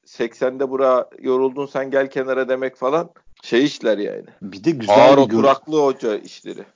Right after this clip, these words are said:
Speaker 2: Bir de gö-, güzel bir görüş. Yani esas problemin orta sahanın merkezinde olduğunu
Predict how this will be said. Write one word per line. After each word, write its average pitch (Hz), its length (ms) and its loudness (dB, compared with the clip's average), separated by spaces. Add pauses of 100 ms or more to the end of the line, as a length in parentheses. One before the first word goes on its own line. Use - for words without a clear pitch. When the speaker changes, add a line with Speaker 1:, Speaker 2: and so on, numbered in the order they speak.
Speaker 2:
Bir 107 280 -6
de 180 60 6
gö-, 143 320 -4
güzel 135 360 0
bir 147 100 -4
görüş. 104 380 -14 (160)
Yani 107 240 -10
esas 117 380 -6
problemin 143 460 -4
orta 135 380 -6
sahanın 143 320 -4
merkezinde 135 600 -8
olduğunu 135 640 -4